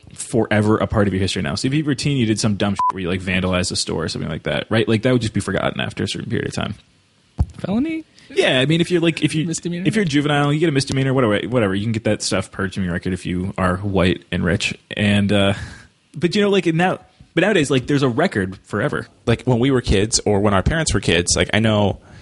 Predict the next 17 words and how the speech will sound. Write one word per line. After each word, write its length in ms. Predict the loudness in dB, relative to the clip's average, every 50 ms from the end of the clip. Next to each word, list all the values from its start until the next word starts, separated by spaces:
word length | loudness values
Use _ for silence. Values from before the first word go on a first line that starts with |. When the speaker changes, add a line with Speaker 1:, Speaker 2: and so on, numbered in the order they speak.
| -20 -20 -20 -20 -20 -20 -20 -20 -20 _ _ _ _ _ _ _ _ -16 _
Speaker 3:
when 140 | -2 0 2
I 80 | 4 2
was 100 | 2 2
a 60 | 0
kid, 340 | 0 2 2 2 2 2 0 -4 -6 _
I 100 | 0 0
would 220 | 2 2 0 -2 -2
frequently 720 | -2 0 0 0 0 0 -2 0 0 2 2 2 2 0 -2 -8 -12 -4
probably 280 | 0 0 2 2 2 0
drive 300 | 2 2 2 2 2 0
too 160 | 0 0 2
reck-, 240 | 2 2 2 2 0 -2 -2 0 0
recklessly, 800 | 0 0 2 2 0 0 2 2 2 2 4 4 4 4 4 2 0 -2 _ -4
and 600 | -2 -2 0 -2 -2 -4 -4 -4 -6 -6 -8 -10 -12 -12 -16 -20 -20 -20 _ -2
I 100 | 0 0
would, 500 | 2 2 2 2 2 2 2 0 -2 -6 -10 -12 -16 -20 _ _ _ -20 -6 -2
uh, 280 | 0 0 0 0 -2